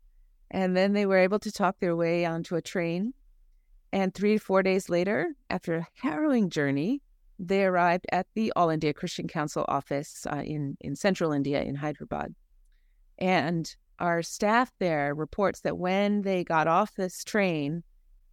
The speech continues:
uh, their clothes were tattered because the journey had been so, so challenging. They were looking ill because they hadn't eaten or had anything to drink in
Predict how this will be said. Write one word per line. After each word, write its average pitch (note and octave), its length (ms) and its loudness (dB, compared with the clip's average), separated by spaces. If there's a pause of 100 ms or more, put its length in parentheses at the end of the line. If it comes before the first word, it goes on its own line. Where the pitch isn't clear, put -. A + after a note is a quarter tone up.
(280)
uh, E3 280 -2
their D#3+ 380 0 (160)
clothes G3+ 480 2
were E3+ 180 0
tattered - 560 -2 (160)
because F#3 300 -4
the F3 80 -2
journey F#3 380 2
had E3+ 140 -2
been F3 200 -2
so, G3 600 4
so G3+ 480 0
challenging. F3+ 760 -2 (440)
They F#3 140 2
were E3+ 340 4
looking E3+ 360 -2
ill G3+ 380 4
because G3 240 -2
they E3+ 80 -2
hadn't D#3+ 280 -2
eaten A3+ 420 2
or F3 100 0
had D#3 180 -4
anything D#3 300 -6
to C#3+ 100 -8
drink A#3 540 0
in D3+ 440 -6